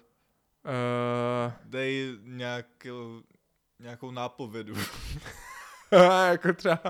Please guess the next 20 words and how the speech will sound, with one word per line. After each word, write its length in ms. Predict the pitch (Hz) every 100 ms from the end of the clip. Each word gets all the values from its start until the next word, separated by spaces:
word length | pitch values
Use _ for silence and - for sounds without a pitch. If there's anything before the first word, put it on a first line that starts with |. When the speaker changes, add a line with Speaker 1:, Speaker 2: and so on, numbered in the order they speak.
| - - 285 -
Speaker 1:
frekvenci, 580 | 208 196 214 202 180 185
na 100 | 170
který 280 | - 165 156
je, 80 | 143
jo, 120 | 160
nebo 220 | 160 180 - 180 - 202 -
Speaker 2:
<laughs> 540 | - - - 247 143
Speaker 1:
ne, 180 | 151 185
pa-, 140 | - -
já, 160 | 165 170
Speaker 2:
Nebo 120 | 131
Speaker 1:
no. 60 | 131
Speaker 2:
rádio 400 | 135 135 139 131
K-, 160 | - -
nebo 520 | 123 123 131 127 123 110 _ _ _ _ _ _ _
Afrika 440 | 117 143 135 151
Speaker 1:
Já 40 | 135
Speaker 2:
dvě 320 | 123 123 139
třeba, 400 | - 127 113 113
nebo 200 | 113